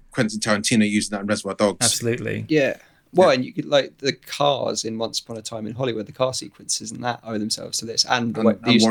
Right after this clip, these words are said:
Speaker 1: Warriors
Speaker 3: radio.
Speaker 1: also, Warriors having that radio D J over, yeah, carry
Speaker 2: Uh,
Speaker 1: on.
Speaker 2: so it's
Speaker 3: And when, and when, when he was pitching it, he, he would s-, s-, he was saying, like, "It's a musical but without songs."
Speaker 2: That's a great way of putting it. So he has these,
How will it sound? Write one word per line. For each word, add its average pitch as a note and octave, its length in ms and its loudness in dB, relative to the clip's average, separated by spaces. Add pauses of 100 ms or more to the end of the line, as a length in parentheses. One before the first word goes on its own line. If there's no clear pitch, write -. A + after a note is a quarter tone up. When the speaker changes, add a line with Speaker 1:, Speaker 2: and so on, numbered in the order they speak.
(120)
Speaker 1:
Warriors A2+ 40 6
Speaker 3:
radio. C3+ 400 4
Speaker 1:
also, F#2 100 -8 (320)
Warriors G#2+ 260 4
having G2+ 160 -2
that G2 140 -4
radio G2 420 0 (260)
D G#2+ 160 2
J G2+ 200 0
over, G2 400 -2 (640)
yeah, A#2 100 0
carry G#2+ 160 0
Speaker 2:
Uh, - 40 2
Speaker 1:
on. - 40 -6
Speaker 2:
so - 160 0
it's D3+ 180 -4
Speaker 3:
And D#3 160 6
when, E3+ 160 8
and D#3+ 160 4
when, D#3 280 4
when F3 140 4
he D#3 60 4
was C#3 140 2
pitching - 400 -6
it, - 140 -8
he, A#2 260 -10
he A#2+ 100 -8
would A#2 180 -6 (340)
s-, - 140 -8 (160)
s-, - 320 -18 (100)
he A2+ 100 -10
was A#2 140 -4
saying, A#2 240 2
like, A2+ 240 -2
"It's - 160 -2
a B2 40 4
musical B2 460 4
but A2+ 140 -10
without C3 280 -10
songs." - 520 -2 (680)
Speaker 2:
That's D3 140 -4
a A#2 60 -2
great A#2 280 -4
way A2 140 0
of G2+ 60 -6
putting A#2 300 -2
it. G#2 100 0
So - 140 4
he - 360 0
has E3+ 340 4
these, B2+ 440 2